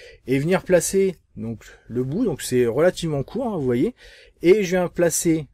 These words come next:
donc la fiber, euh, dans le début des trous, en, en contact avec mon câble acier. Voilà, le montage est fait, vous voyez, c'est assez simple au final,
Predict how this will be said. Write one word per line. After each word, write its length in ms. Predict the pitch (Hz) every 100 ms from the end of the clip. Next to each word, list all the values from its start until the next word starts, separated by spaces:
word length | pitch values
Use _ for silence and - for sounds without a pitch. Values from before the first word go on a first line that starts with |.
| -
donc 200 | 104 101
la 100 | 202
fiber, 520 | 226 190 139 143 202 240 _ _ _ _ _ _ -
euh, 640 | 107 107 104 101 - 104
dans 220 | 113 165
le 180 | 165 139
début 580 | 127 156 151 175 196 - -
des 140 | 117
trous, 300 | - - 277
en, 140 | 185 - _
en 100 | 180
contact 540 | - 165 180 208 - - _
avec 460 | 143 170 175 - - _
mon 160 | 131 131
câble 240 | 151 139
acier. 300 | 127 - - _ _ _ _ _ _ _ _
Voilà, 240 | 180 160 104
le 160 | 104
montage 380 | 170 196 202 170
est 80 | 139
fait, 220 | - 226
vous 60 | 285 _ _
voyez, 180 | 107 147
c'est 160 | 165 107
assez 240 | 113 -
simple 400 | 110 143 180 -
au 40 | 113
final, 400 | - 135 240